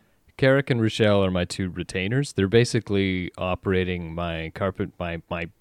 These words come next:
house building business. So, so Carrick deals with, like, logistics and a little bit of carpentry when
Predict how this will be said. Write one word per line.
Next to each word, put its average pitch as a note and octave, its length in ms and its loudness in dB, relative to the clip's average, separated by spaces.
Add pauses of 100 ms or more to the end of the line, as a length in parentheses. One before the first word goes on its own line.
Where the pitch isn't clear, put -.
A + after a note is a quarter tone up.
(260)
house G#2 400 -6
building G2+ 840 -8 (100)
business. G2+ 560 -4 (440)
So, - 100 -10
so - 180 -4
Carrick A2+ 400 2
deals G2+ 280 -2
with, F#2+ 140 -6
like, F#2 240 -6
logistics G2 760 -6
and F#2 220 -6
a F#2 40 -4
little F#2 300 -4
bit E2+ 260 -8
of F2 520 -8
carpentry F#2 640 -6
when F2 520 -8